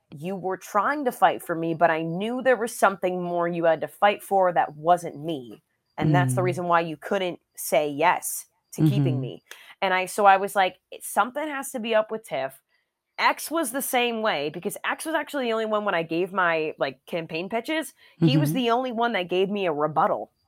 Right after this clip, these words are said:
Speaker 1: on Derek's
Speaker 2: Mm.
Speaker 1: behalf. And so I was like, "Okay, X has gotta be doing something." And then I thought in the hotel room that I was like,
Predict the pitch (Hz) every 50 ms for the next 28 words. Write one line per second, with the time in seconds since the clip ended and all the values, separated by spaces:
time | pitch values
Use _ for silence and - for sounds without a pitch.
0 | _ _ _ _ _ _ _ _ - 180 185 185 180 170 143 180 202 247 262 269
1 | 262 247 165 151 135 - 123 120 - - - - _ _ _ _ _ _ - -
2 | _ - 214 208 - - 220 220 214 214 202 220 214 - 208 196 196 196 - 190
3 | 180 - 180 147 127 - - - 151 185 - - - 202 202 220 196 202 196 175
4 | 196 170 180 170 175 175 170 - 170 170 - 165 165 165 - - 175 180 170 165
5 | 156 147 156 - - 226 262 294 302 277 247 220 202 208 196 - 220 214 220 202
6 | 190 185 170 165 160 143 165 170 170 160 175 - 180 151 147 - _